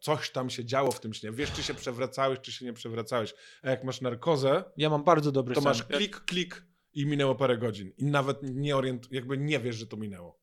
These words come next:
Speaker 1: To
Speaker 2: Mhm.
Speaker 1: jest zupełnie inne uczucie niż spanie.
Speaker 2: No to tak śmierć wygląda.
Speaker 1: Tak sobie ja też wyobrażam. Tak?
Speaker 2: No.
Speaker 1: Jest, jak bardzo, na ile procent jesteś tego pewien?
Speaker 2: <laughs> Na tyle, ile można być tego pewien.
Speaker 1: Tak? Nie masz czasami jakiejś wątpliwości, "E, kurde, może ten Bóg to jednak istnieje"?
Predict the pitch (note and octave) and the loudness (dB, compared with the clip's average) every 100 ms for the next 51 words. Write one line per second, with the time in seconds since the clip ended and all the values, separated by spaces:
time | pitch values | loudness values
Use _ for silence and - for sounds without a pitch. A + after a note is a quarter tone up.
0 | _ - C3 C3+ D3+ B2 D#3+ C#3 B2+ A#2 | _ -8 -6 -4 -4 -2 2 4 2 0
1 | A2+ G2+ G#2+ G#2+ G2 - - F#2 D3 D3+ | 0 -2 -6 -6 -6 -8 -10 -4 -4 0
2 | E3 - D#3+ C3 A2+ A#2 A#2 A2 A2 - | 0 2 0 0 0 -4 -4 -6 -8 -14
3 | - G#2+ G2 - G2+ G2+ F#2+ G2 A#2+ A2 | -8 -6 -6 -8 -2 -2 -2 -2 -2 -2
4 | G#2 F#2 F#2 F2 F2 - _ _ - C3 | -4 -4 -6 -10 -14 -20 _ _ 2 2
5 | C3 C3+ C#3+ D#3 B2+ B2 A2 B2+ C#3 B2 | 4 0 4 2 4 0 2 4 4 4
6 | A#2 - G2+ F2+ G#2 - G2 F#2+ F2+ F2+ | -2 -4 -6 -6 -10 -10 -8 -6 -6 -8
7 | F#2 A2 - _ _ _ _ _ D#3 - | -8 -10 -16 _ _ _ _ _ -8 -8
8 | - - - - - - F3 E3+ G3 F#3+ | -8 -16 -20 -20 -12 -2 0 2 4 8
9 | F#3 F3 D3+ B2 C3 A2+ - A#2 A2+ A#2 | 8 8 6 4 0 -4 -4 -4 -2 -4
10 | A2+ A2+ B2+ - - C#3+ B2+ - - A#2+ | -2 -2 -4 -6 0 2 2 -2 -6 -4
11 | A#2 A2+ G#2+ A2 A2+ A#2 A2+ A2 B2 A#2+ | -2 -4 -6 -8 -8 -6 -6 -2 0 0
12 | A#2 A2 A2 G#2 G2+ G#2 G2 G2 - G2+ | -2 -4 -2 -2 -4 -6 -6 -8 -4 -2
13 | G2 G2 F#2+ - G2+ G2+ C3+ | -2 -6 -14 -8 -4 -4 -4